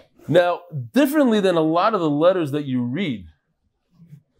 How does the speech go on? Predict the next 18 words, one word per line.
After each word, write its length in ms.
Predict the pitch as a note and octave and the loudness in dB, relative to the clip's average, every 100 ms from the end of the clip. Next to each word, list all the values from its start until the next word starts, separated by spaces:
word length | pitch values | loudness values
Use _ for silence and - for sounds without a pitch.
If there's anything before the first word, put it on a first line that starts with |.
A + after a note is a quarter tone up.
| _ _ _ _ _ - | _ _ _ _ _ -8
I 80 | D3+ | -6
can't 500 | - A#3+ B3 - - | 0 2 2 -2 0
tell 260 | G3+ G#3 | 2 2
you 380 | E3+ C#3 C3+ C#3 | -2 -2 -4 -2
that 200 | C3+ C3+ | 0 0
from 180 | - C3 | -2 -6
the, 160 | C3 - - - - - - _ _ _ | -8 -12 -20 -20 -20 -20 -20 _ _ _
that 120 | C3 | 2
I 80 | B2+ | 2
haven't 360 | C3+ G#3 F#3+ | 2 0 0
opened 280 | F3+ F#3 F3+ | -6 -4 -2
up 120 | F3+ | -2
a 60 | C#3 | -4
sefer 600 | - F3 G3+ D3+ C#3+ C3 | -4 0 -2 0 2 2
since 480 | B2+ - - F#3+ D3+ | 0 -8 -2 -2 0
I 60 | C#3 | 2
left 260 | D#3 D3 | 2 0
yeshiva, 560 | C3+ - A#3+ F#3+ A#2+ | -8 -6 -6 -4 -6